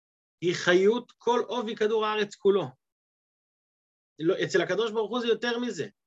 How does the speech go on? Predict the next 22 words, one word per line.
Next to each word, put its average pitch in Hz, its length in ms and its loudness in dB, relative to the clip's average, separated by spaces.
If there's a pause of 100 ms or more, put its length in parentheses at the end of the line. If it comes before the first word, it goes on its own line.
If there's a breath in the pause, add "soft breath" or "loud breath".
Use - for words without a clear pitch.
(300)
הידיעה 196 500 6
שלו 233 280 2
היא 220 200 0
זאת 233 260 -8
שמחיה 220 960 0
את 180 60 -10
הכדור. 127 360 -6
הוא 131 80 -4
לא 202 60 -2
רק 254 200 -8
יודע 208 280 6
את 202 60 0
זה 196 80 0
כמשהו 208 380 -2
חיצוני 214 540 -4
ממנו, 208 280 -4 (380 loud breath)
אלא 190 120 8
היא 208 180 4
זאת 254 180 -4
שנותנת 226 460 -2
את 196 100 -4
החיות. 208 380 2